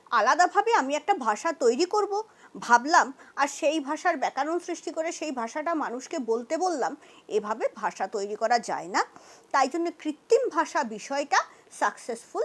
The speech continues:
নয়, ভাষাবিজ্ঞানের ক্ষেত্রে সফলতা অর্জন করেনি। এরকম একটি কৃত্রিম ভাষার নাম হলো এসপেরান্তো। মনে রাখবে,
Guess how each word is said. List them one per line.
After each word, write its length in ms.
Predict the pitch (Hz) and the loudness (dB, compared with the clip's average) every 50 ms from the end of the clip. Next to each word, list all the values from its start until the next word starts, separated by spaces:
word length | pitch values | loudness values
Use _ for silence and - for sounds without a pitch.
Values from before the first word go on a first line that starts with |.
| 605 466 | -2 -2
নয়, 260 | 277 202 160 - 101 - _ - - - - - | -4 -4 -6 -10 -12 -16 _ -20 -20 -20 -20 -14
ভাষাবিজ্ঞানের 800 | 180 160 202 196 - 269 247 220 240 220 202 196 220 208 196 185 190 | -10 -8 -8 -6 -2 -2 -2 -2 -4 -10 -6 -6 -4 -4 -4 -10 -10
ক্ষেত্রে 360 | - 190 165 _ - 440 508 | -12 -14 -14 _ -8 -8 -6
সফলতা 580 | - - 262 208 - - 202 180 165 - - | -4 -2 -4 -4 -2 -4 -6 -6 -4 0 0
অর্জন 440 | - - - 190 185 165 - 285 339 | 0 0 0 -2 -4 -2 -4 -4 -4
করেনি। 460 | 440 - - - - 143 - - - - _ _ - - - - - | -2 -2 -4 -4 -4 -8 -20 -20 -20 -20 _ _ -20 -20 -20 -10 -2
এরকম 380 | 277 269 302 302 - 466 453 | 2 2 2 2 2 -2 -2
একটি 240 | 523 - - - 320 | -2 -2 -2 -4 -8
কৃত্রিম 420 | - 277 247 - - - 269 254 | -6 -6 -10 -10 -8 -10 -10 -8
ভাষার 300 | 214 214 214 - 254 233 | -8 -10 -8 -4 -4 -4
নাম 280 | 208 180 160 170 190 196 | -4 -2 -4 -4 -4 -6
হলো 180 | 202 226 311 - - - - | -6 -4 -4 -4 -4 -2 -4
এসপেরান্তো। 840 | - - - - - 240 208 151 160 170 165 - - 302 277 - - _ _ _ - | -4 -4 -4 -6 -4 -2 -2 -2 -4 -6 -6 0 4 4 4 4 0 _ _ _ -10
মনে 220 | 240 262 262 262 | -6 -2 0 2
রাখবে, 320 | 269 262 254 247 247 - | 4 2 2 0 -2 -4